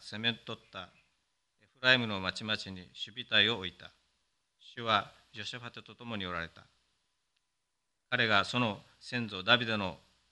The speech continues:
最初の道に歩んで、バールの神々をも-、に求めず、その神にも-、求め、その命令に従って歩み、イスラエルの行いに倣わなかったからである。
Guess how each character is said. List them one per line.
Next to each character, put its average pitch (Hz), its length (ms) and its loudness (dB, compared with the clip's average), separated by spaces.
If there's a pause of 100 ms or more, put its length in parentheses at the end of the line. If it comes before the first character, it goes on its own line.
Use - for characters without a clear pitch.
(460)
最 113 140 2
初 117 160 0
の 113 100 -4
道 107 220 -6
に 117 140 -4
歩 95 320 0
ん - 20 -12
で、 85 140 -14 (520)
バ 120 160 8
ー 117 60 6
ル 113 60 -2
の 101 120 -2
神 107 260 -4
々 107 100 2 (260)
を 78 40 -14
も-、 90 180 -20 (240)
に 104 260 -10
求 95 180 -16
め 95 140 -14
ず、 - 60 -20 (1040)
そ 123 80 -6
の 110 160 -4
神 120 260 0
に 104 120 -2
も-、 90 120 -10 (420)
求 95 220 -20
め、 87 160 -20 (640)
そ 123 80 -12
の 110 100 -4
命 110 220 6
令 117 140 6
に 107 100 -4
従 107 160 -4 (100)
っ 95 180 -4
て 92 140 -4
歩 90 260 -4
み、 85 60 -16
イ - 540 -20
ス - 200 -20
ラ 127 120 6
エ 117 80 6
ル - 20 -4
の 104 180 -4
行 113 160 -14 (140)
い 101 80 2
に 107 240 -4 (280)
倣 104 200 -4
わ 117 100 0
な 110 120 -2
か 101 120 -6
っ - 140 -10
た 92 100 -12
か 92 140 -16
ら 87 100 -14
で 82 120 -20
あ - 20 -20
る。 80 60 -20